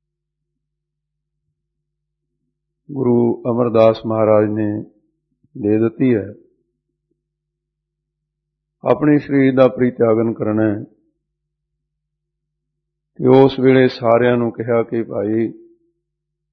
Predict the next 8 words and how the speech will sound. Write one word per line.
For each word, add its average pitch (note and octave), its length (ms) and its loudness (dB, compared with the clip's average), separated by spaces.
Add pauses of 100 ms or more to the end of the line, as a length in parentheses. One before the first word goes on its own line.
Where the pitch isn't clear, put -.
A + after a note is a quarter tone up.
(800)
ਜਿੰਨੀ B2 280 -2
ਵੀ C#3+ 180 2
ਗੁਰੂ B2 220 -2
ਨਾਨਕ A2+ 400 -2
ਦੀ A2+ 460 -2 (100)
ਸਿੱਖ - 320 -8
ਸੰਗਤ A2 380 -8 (140)
ਹੈ, G#2+ 300 0